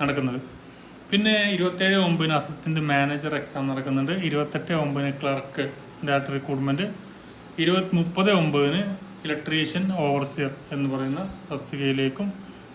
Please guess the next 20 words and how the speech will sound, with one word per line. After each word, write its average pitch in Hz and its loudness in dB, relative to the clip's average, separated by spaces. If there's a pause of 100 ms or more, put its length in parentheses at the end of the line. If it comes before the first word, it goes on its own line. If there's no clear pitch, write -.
(100)
junior 160 2
instructor 156 -2
in 160 0
electrician 139 -2
വിഭാഗത്തിലേക്കും, 135 0 (320)
ഏഹ്, 135 2
എക്സാം 135 0
നടക്കുന്നത്. 131 0
മൊത്തം 190 -2 (500)
ഏകദേശം 180 2
അൻപത്തിയാറോളം 170 2
തസ്തികകളായിട്ടുള്ള 139 0
എക്സാമുകളാണ് 135 -4 (600)
ഈ 139 0 (160)
നടക്കുന്നത്. 135 2 (560)
അപ്പോൾ 147 -8
താല്പര്യമുള്ള 170 2 (100)
ആളുകൾ 147 2
തീർച്ചയായും 147 -2
ഈ - -2